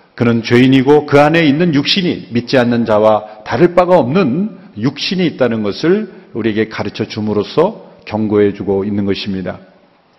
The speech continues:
이 다윗의 타락 이야기를 통해서 우리는 "다윗도 타락했는데 나쯤이야"라는 그런 생각으로 흘러서는 안 되지요. 다윗도 이렇게 죄를 범했기에 나의 죄도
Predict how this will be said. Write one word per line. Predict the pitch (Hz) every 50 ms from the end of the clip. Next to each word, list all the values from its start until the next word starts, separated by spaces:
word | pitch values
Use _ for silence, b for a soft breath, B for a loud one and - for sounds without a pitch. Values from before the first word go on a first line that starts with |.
| B B B B B B B B B
이 | - 160 165
다윗의 | 160 - 139 143 156 147 - 160 147 127 101 - - -
타락 | - - 135 139 131 123 117
이야기를 | 120 117 117 117 113 113
통해서 | - 110 101 98 95 - - 101 92 87 92 90 _ _ _ _ b b b b b b b b b b
우리는 | - 117 120 120 120 117 113
"다윗도 | - - - 113 117 139 175 170 - - 208 202 190 - - - - -
타락했는데 | - - 175 185 180 175 147 117 104 98 95 98 107 - - - 120 - _ _ _ _ _
나쯤이야"라는 | - 110 - - - 120 107 107 104 104 101 95 90 85 85 - - 131 147 170 180
그런 | 175 151 147 165 170
생각으로 | - - 165 156 135 135 117 107 117 123 135
흘러서는 | 131 - 165 143 123 117 - 120 117 117 117
안 | 101 90 92
되지요. | 98 98 85 - 107 - - - _ b b b b b b b b b b b b b b b b
다윗도 | - - 123 131 151 156 156 - 160
이렇게 | 147 139 143 135 - 139 135 131 120 101 92 - - - - -
죄를 | - 131 127 123 120
범했기에 | 120 - 120 113 113 107 110 - 120 120 123 143 151 131 104 92 90 - - b b b b b b b
나의 | - 101 104 110 110 110 104 -
죄도 | - 117 123 123 170 165 131 - - - - -